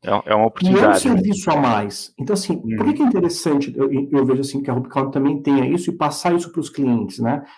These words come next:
Speaker 2: Porque, cara, você garante o cara funcionando, né? Além de ter tecnologia,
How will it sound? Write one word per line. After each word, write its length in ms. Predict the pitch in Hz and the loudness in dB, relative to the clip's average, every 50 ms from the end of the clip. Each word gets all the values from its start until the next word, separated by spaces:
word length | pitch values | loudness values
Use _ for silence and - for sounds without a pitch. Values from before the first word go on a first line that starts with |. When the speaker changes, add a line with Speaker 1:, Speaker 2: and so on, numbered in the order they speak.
| - _ _ _ | -20 _ _ _
Speaker 2:
Porque, 180 | - - 277 - | -6 -4 -4 -2
cara, 200 | - 277 226 185 | 0 0 0 0
você 160 | 185 - 214 | 0 -2 0
garante 420 | 208 233 220 208 214 208 208 - | 2 2 2 2 2 0 0 -2
o 40 | 233 | -4
cara 180 | - 226 226 - | -2 -2 -2 -2
funcionando, 840 | - - 214 - - 226 196 185 180 196 208 180 - - - - _ _ _ _ - | 0 -2 -2 -2 0 0 2 2 2 2 0 0 -2 -4 -8 -14 _ _ _ _ -4
né? 80 | 143 | -2
Além 220 | 160 160 151 208 247 | 0 2 2 4 4
de 100 | 254 196 | 2 2
ter 140 | 180 170 147 | 0 0 -2
tecnologia, 880 | - 147 143 135 123 117 110 107 104 107 135 180 208 185 123 107 - | 0 -2 0 0 0 0 -2 -2 -4 -2 0 2 2 2 2 0 -2